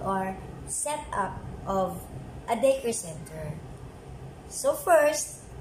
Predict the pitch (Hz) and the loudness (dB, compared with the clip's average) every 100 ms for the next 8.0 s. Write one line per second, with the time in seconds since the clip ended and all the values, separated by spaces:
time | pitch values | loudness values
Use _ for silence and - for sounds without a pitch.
0 | - - - - - - - - - 220 | -14 -10 -10 -10 -12 -14 -16 -14 -6 -2
1 | 220 220 214 202 - 392 392 311 302 226 | 2 4 4 2 -2 -2 0 0 2 4
2 | 202 185 175 - 262 - - 359 294 269 | 4 0 -4 -4 -2 -2 -2 -2 -2 -2
3 | 196 185 170 165 - - - - - 277 | -2 -2 -4 -8 -10 -12 -12 -6 6 6
4 | 269 277 - 392 392 - 302 294 294 285 | 6 0 -4 -2 -2 4 6 6 4 4
5 | 247 233 220 226 233 226 220 214 233 277 | 4 6 4 4 4 2 2 0 0 -2
6 | 247 202 196 208 208 - - - 269 302 | -2 -2 -2 -4 -8 -10 -8 -4 -2 0
7 | 294 285 269 - 202 190 170 175 165 160 | 0 0 -2 -2 -4 -4 -6 -6 -8 -8